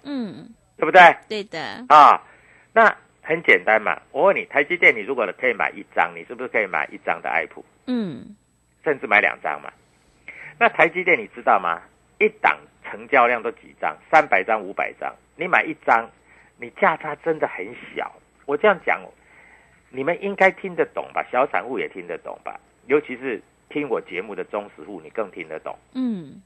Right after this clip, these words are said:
Speaker 2: 对不对？
Speaker 1: 对。
Speaker 2: 我有客户买爱普买二十张的，二十张快一千万了。
Speaker 1: 嗯。
Speaker 2: 我问你，二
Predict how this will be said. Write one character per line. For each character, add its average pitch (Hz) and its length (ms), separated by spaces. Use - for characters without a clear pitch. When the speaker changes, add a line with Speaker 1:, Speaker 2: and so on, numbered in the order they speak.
Speaker 2:
对 160 100
不 170 60
对？ 151 120
Speaker 1:
对。 180 400
Speaker 2:
我 147 120
有 123 140
客 139 200
户 127 240
买 90 140
爱 107 140
普 92 140
买 71 140
二 95 100
十 - 140
张 62 200
的， - 80
二 156 160
十 - 80
张 110 160
快 107 140
一 107 80
千 90 200
万 90 140
了。 - 60
Speaker 1:
嗯。 208 360
Speaker 2:
我 127 120
问 160 120
你， 196 60
二 156 160